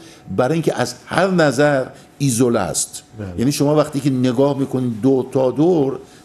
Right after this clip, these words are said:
Speaker 1: به همین صورت هست، از یه طرفش آذربایجان، اون طرفش ترکیه است،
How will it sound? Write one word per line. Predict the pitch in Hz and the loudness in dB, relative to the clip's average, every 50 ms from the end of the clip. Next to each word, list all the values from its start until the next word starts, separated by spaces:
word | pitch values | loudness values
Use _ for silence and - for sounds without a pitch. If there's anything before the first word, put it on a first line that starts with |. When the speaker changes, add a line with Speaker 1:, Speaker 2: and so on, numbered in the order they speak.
| - - - | -12 -6 -6
Speaker 1:
به | 120 | -6
همین | - - - 175 185 180 160 | -4 -2 -2 0 0 0 0
صورت | 143 - - 131 123 120 127 131 135 135 - - - - - - - - - - | -2 -2 -4 -2 2 2 2 2 0 -2 -6 -14 -16 -18 -20 -20 -20 -20 -10 -4
هست، | - 127 107 - - - - | -2 -2 -2 -2 -4 -2 -2
از | 110 113 - | -2 0 2
یه | - 143 151 | 0 0 2
طرفش | 151 151 - - 139 - | 2 0 -2 -2 -2 0
آذربایجان، | 127 120 120 107 113 110 107 117 117 104 131 139 139 | 0 0 2 2 0 0 2 0 0 0 0 0 0
اون | 135 131 - 147 135 | 0 0 -2 -2 0
طرفش | - 123 123 123 123 113 - | 0 0 0 0 -2 -4 -8
ترکیه | - - 123 107 90 - 110 123 139 | -4 -4 -4 -4 -4 -4 -4 0 0
است، | 147 147 139 - | 0 0 -2 -4